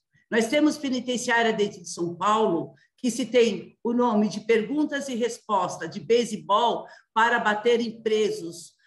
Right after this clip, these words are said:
A cada dezoito horas se morre uma pessoa presa. Então, o sistema prisional pede socorro, e seus familiares também, porque a violência que sentimos no dia de visitar os nossos entes queridos,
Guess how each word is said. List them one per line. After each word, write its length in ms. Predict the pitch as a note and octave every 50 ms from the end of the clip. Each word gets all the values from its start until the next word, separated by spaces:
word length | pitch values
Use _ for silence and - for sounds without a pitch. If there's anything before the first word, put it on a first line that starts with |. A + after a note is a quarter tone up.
| _ _ -
A 120 | F#3 G#3+
cada 320 | - - B3+ C4 C4 C4+
dezoito 560 | A#3 G#3 A#3+ A3+ A3+ B3 A#3+ A#3+ A#3 - G#3+ G#3+
horas 340 | A3 A3+ A3+ A3+ A3+ G#3+
se 100 | - A3
morre 340 | G#3 G3 G3 G3 G3 F#3+ G3+
uma 140 | G3 F#3 F3+
pessoa 480 | F#3 G3 F#3 - - F#3+ F3+ F3+ F3+ F3+
presa. 540 | D#3+ D#3+ D#3+ E3 D3+ C#3+ - C3+ B2 B2 - _ _ _ _ _ _ _ _ _ _ -
Então, 360 | A3+ G#3+ A3 A3 B3 A#3+ A#3+
o 40 | A#3
sistema 600 | A3+ - C#4 - - - C4 A#3 A3 G#3+ G#3+ A3
prisional 840 | G#3+ G#3 G#3+ G#3 - A3+ G#3+ G3 F#3 E3+ D#3+ E3+ E3+ E3+ - - - _ _ _ _ _ _
pede 300 | - A#3+ G#3 G#3+ - G#3+
socorro, 580 | G#3+ - A#3+ A3 A3+ - G3 F3 E3 D3 - D#3
e 60 | -
seus 260 | - B3 B3 A3 B3
familiares 540 | B3 A3+ G#3+ A3 A3 A3 A3 A3 G#3+ G#3+ -
também, 420 | - A#3+ A3 G#3 A3 A3+ A#3 A3
porque 220 | A3 G3+ - - G#3+
a 60 | G#3
violência 680 | G#3+ C#4 D#4 D#4 D4 C#4 D4 D#4+ E4+ F4 E4 - C#4 B3
que 140 | - B3+ A3+
sentimos 640 | - - A3+ G#3+ - - C#4+ D4 D4 C4+ A#3 G3 G#3+
no 140 | A3+ G#3
dia 260 | - B3+ C#4+ C#4+ B3 G3+
de 120 | F3 G3
visitar 600 | F3 F#3+ F3+ - F3 - - G#3 A3+ A#3 G#3+ G3
os 180 | F3+ D#3+ - -
nossos 400 | G3+ A3 A3 A3 G3 F3+ D#3+ F#3
entes 300 | F3 E3+ - - - -
queridos, 600 | - E3 D#3 F#3+ B3+ C#4 A#3 F#3 E3+ C#3+ -